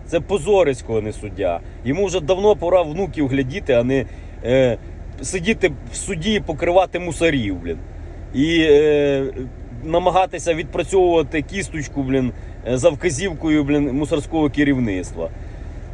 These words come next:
Коротше, от така от ситуація, друзі, два моменти.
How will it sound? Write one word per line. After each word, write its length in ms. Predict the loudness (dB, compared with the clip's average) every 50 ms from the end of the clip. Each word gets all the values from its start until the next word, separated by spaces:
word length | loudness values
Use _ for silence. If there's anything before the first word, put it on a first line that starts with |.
| -6 0
Коротше, 380 | 2 4 6 6 4 4 2 2
от 240 | 2 2 2 0 0 -2
така 280 | -2 2 4 4 4 4
от 140 | 0 -2
ситуація, 600 | -6 -8 -8 -4 0 2 2 2 2 0 -2 -6 -6
друзі, 380 | -6 -6 -6 -4 -2 -2 -2
два 260 | 0 2 4 4 4 2
моменти. 540 | -2 -2 0 0 2 2 0 -2 -2 -2